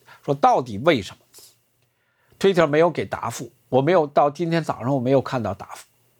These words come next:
但他，但他不是一个孤立的事件，它反映出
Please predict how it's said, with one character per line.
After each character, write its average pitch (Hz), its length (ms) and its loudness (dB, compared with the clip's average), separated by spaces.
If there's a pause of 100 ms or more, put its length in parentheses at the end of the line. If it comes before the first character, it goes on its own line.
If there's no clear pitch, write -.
(560)
但 165 180 2
他， 165 240 -2 (460)
但 165 200 4
他 165 160 0
不 160 280 -4
是 143 420 2
一 135 140 0
个 127 160 4
孤 156 260 -2
立 139 120 2
的 90 140 -6
事 - 160 -10
件， - 140 -20 (1000)
它 208 200 2
反 147 280 -2
映 160 100 -8
出 180 300 2